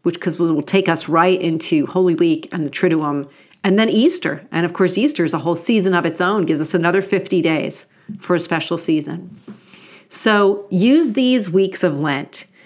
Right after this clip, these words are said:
to explore how you're using your Lenten practices,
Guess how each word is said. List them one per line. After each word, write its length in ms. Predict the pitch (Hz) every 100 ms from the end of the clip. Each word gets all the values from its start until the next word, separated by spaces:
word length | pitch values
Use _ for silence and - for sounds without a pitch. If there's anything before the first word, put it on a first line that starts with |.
| _ -
to 240 | - 220
explore 1040 | 202 - - - 214 220 196 165 170 185 - _ _ _ _ _ _ _ _ _ _ _ _ _ _ _
how 280 | - 233 254
you're 180 | 277 277
using 480 | 214 226 208 226 208
your 140 | 180
Lenten 420 | 165 165 175 202
practices, 680 | 185 185 156 - 180 240 240